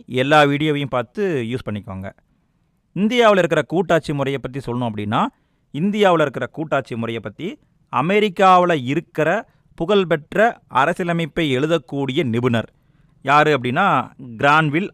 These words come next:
ஆஸ்டின் அப்படிங்கிறவருங்க. இவர் என்ன சொல்றாரு அப்படின்னா, இந்தியாவுல இருக்கிற கூட்டாட்சி கூட்டுறவு கூட்டாட்சி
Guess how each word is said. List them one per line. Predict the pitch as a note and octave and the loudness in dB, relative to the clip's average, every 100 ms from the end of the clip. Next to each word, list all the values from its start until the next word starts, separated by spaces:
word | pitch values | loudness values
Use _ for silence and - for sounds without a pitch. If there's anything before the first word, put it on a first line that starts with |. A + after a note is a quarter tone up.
| A#2+ B2 | -2 0
ஆஸ்டின் | C3 - C3 A2+ | 0 -4 -6 -6
அப்படிங்கிறவருங்க. | A2+ G#2+ G#2+ G#2 G2+ G2 _ _ _ _ D#3+ | -6 -8 -8 -10 -12 -16 _ _ _ _ 0
இவர் | F#3 E3+ | 4 4
என்ன | F3 A#3 | 4 0
சொல்றாரு | G3 E3 D#3+ D3+ D3 | 0 2 4 6 4
அப்படின்னா, | A#2+ A2+ B2+ F#3+ - C3 | 0 -2 -2 -2 -6 -6
இந்தியாவுல | E3+ G3 G3 F3 D3 | -4 -2 2 2 0
இருக்கிற | C3+ B2+ - | -4 -8 -8
கூட்டாட்சி | C3+ B2+ B2 A#2 - A3+ - _ _ _ _ | -12 -2 -2 -2 -8 -10 -12 _ _ _ _
கூட்டுறவு | G3+ A#3 F3+ F3+ E3+ - | -6 -4 -2 -2 -2 -6
கூட்டாட்சி | D#3 C3 B2+ A#2 C#3+ | -10 -2 -4 -2 -8